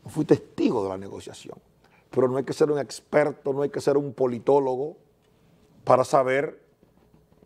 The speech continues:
que para salir de una entidad política que está en un proceso en estos momentos,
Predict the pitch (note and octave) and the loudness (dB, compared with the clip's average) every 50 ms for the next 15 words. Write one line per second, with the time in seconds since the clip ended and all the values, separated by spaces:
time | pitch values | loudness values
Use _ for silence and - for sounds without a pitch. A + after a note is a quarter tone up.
0 | _ - - C3 - - C3+ C3+ C3+ C3+ C3 C3+ - - _ _ _ _ _ _ | _ 2 2 2 4 6 4 4 4 2 0 -2 -4 -10 _ _ _ _ _ _
1 | _ _ _ _ _ _ _ _ _ _ _ _ _ _ _ _ _ _ _ _ | _ _ _ _ _ _ _ _ _ _ _ _ _ _ _ _ _ _ _ _
2 | _ _ _ _ _ _ _ _ _ _ _ _ _ _ _ _ _ _ _ _ | _ _ _ _ _ _ _ _ _ _ _ _ _ _ _ _ _ _ _ _
3 | _ _ _ _ _ _ _ _ _ _ _ _ _ _ - - - - - - | _ _ _ _ _ _ _ _ _ _ _ _ _ _ -10 -6 -2 4 6 6
4 | C#3+ C#3 C#3+ F#3+ A#3+ B3+ B3 A#3+ G3 F#3 F#3 F3+ F3 F3 D#3+ - D#3+ D#3 D3+ - | 6 6 6 2 0 0 0 0 2 2 2 2 0 -4 -4 -2 -2 -2 -2 0
5 | D#3 C#3+ C#3 D3 C3 C#3+ C#3+ C3+ B2 C3 C3 C3 - - C#3+ D3 D3+ D3 - _ | -2 -2 -2 -2 -2 -2 -4 -4 -2 -4 -6 -4 0 2 2 2 2 -2 -6 _
6 | _ - C3 C3 C#3+ D3+ C#3+ C#3+ C#3 C3+ - - C3 B2 A#2 - B2+ A#2+ A#2 B2+ | _ -6 -4 -4 -4 -4 -2 0 0 0 0 0 -4 -4 -2 -2 -4 -2 -2 -2
7 | C#3 C#3+ - - F3 D3 B2 F3 F#3+ F#3 F3+ E3+ E3 E3+ F3 - - F#3 - - | -4 -4 -2 0 0 0 2 0 -2 0 0 -2 -2 -2 -4 -4 -4 -4 -6 -6
8 | - | -18